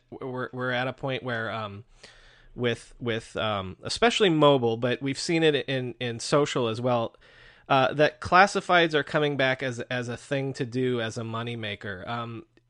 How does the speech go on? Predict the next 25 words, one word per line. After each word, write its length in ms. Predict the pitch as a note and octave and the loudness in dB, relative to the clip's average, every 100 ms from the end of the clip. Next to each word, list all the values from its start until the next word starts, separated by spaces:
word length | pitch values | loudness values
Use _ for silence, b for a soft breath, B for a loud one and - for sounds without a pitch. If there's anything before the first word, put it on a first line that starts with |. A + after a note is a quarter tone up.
| - | -10
it, 440 | - - C3+ C3+ | -8 -10 -16 0
being 280 | F3 G3 G3 | 2 4 2
the 80 | F3 | 2
person 420 | F#3 F3+ - D#3 | 2 2 0 -2
that 200 | C3+ B2+ | 0 0
brought 360 | C3 C#3 C#3 - | 2 2 2 -2
classifieds 1120 | C#3 B2 - B2+ C3+ A#2+ G#2+ G#2 - - - _ _ - | -2 -2 -2 -6 -2 -2 -2 -8 -12 -14 -16 _ _ -6
into 300 | C#3+ D3 C#3+ | -4 -2 0
the 100 | C3+ | 2
digital 420 | B2+ B2+ B2 A#2+ | 4 2 2 0
realm, 460 | A2 A#2+ A#2 A2 - b b b | 0 -2 -2 -6 -12 b b b
what 160 | - D#3 | 0 2
do 80 | G3+ | 2
you 80 | G#3 | -4
think 400 | - F#3 F3 - | -2 -2 -2 -4
of 580 | C3+ C#3 C#3 C3 C3 - _ _ - | 0 2 2 0 -8 -18 _ _ -8
classifieds 760 | - D3 D3 D#3 - C#3 C3 B2 | 2 4 4 0 2 2 2 -2
and, 220 | A#2 A2+ | -6 -6
and, 260 | A#2 A2+ A2+ | -8 -8 -8
and 440 | A#2 A2+ A2+ A#2+ B2 | -8 -8 -10 -8 -2
that 200 | C#3 C#3 | -2 -2
sort 240 | - C3+ | 0 0
of 80 | A#2+ | 0
network 480 | B2+ B2+ C3+ A#2+ - | 0 -2 -2 -6 -8
selling, 680 | - C3+ B2 A2+ G#2+ G2+ | -4 0 0 -2 -6 -12